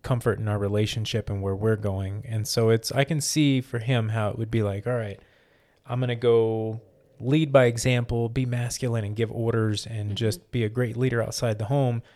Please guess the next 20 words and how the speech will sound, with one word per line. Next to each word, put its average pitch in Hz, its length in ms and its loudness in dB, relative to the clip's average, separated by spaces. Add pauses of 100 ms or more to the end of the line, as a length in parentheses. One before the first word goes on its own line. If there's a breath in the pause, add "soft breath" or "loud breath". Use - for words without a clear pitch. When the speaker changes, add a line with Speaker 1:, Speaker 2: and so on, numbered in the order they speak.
(380 soft breath)
Speaker 1:
And 117 100 -6
inside 135 300 2
the 135 80 0
home, 135 160 0
it's - 140 -6
different 123 300 -2
because, 117 440 0
well, 113 180 0
what 113 140 2
if 113 80 -2
he 127 120 0
was 120 140 0
in 113 80 0
a 110 180 -2
relationship 117 640 0
before 120 580 2
where, 107 420 0 (500 soft breath)
you 107 120 -4
know, 101 240 2
he 113 580 2